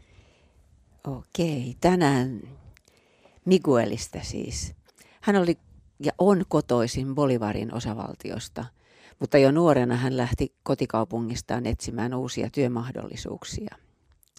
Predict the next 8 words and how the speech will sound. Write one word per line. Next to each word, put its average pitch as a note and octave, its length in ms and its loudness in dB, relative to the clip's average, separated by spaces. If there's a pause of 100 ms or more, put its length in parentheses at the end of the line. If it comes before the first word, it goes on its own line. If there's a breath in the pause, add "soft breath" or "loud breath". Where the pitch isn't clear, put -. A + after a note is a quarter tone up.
(1000 soft breath)
Hän B2+ 140 -4
oli B2 120 0
vähän A#2+ 200 -2
päällä A2+ 300 -4 (300)
parikymppinen C#3+ 880 2
ja C#3 160 4
hän C#3 460 -2
saapui B2 600 0